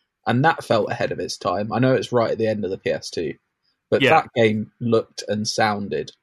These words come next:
Speaker 1: unbelievable for a
Speaker 2: Well, we
Speaker 1: P S two
Speaker 2: were,
Speaker 1: game.
Speaker 2: we were watching footage from it the other day. It's,
Speaker 1: Yeah.
Speaker 2: like, astonishing looking for a P S two game. It's mad.
Speaker 1: Yeah.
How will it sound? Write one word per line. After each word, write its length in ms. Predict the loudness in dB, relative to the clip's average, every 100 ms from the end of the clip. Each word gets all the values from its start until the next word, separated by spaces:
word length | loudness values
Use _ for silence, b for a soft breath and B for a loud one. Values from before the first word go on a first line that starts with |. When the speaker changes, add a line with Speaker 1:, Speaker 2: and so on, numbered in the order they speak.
| -4
Speaker 1:
unbelievable 840 | -2 -2 -2 -4 -6 -8 -10 -10
for 160 | -6 -8
a 60 | 0
Speaker 2:
Well, 140 | 2 4
we 100 | 4
Speaker 1:
P 0 |
S 20 |
two 40 | 2
Speaker 2:
were, 60 |
Speaker 1:
game. 120 | 0 0
Speaker 2:
we 120 | 2
were 120 | 4
watching 360 | 4 0 -4 -12
footage 300 | -6 -4 -4
from 200 | -4 -4
it 80 | -4
the 80 | -6
other 140 | -4
day. 260 | -2 -4 -6
It's, 320 | -8 -6 -8 -6
Speaker 1:
Yeah. 100 | -2 -2
Speaker 2:
like, 160 | -2 _ _
astonishing 640 | -8 -4 -2 -2 -2 -4 -4
looking 360 | -8 -10 -10
for 120 | -14
a 40 | -10
P 140 | -8
S 160 | -8 -10
two 180 | -14 -14
game. 240 | -16 -18
It's 100 | -20 -10
mad. 300 | -6 -6 -6
Speaker 1:
Yeah. 140 | -10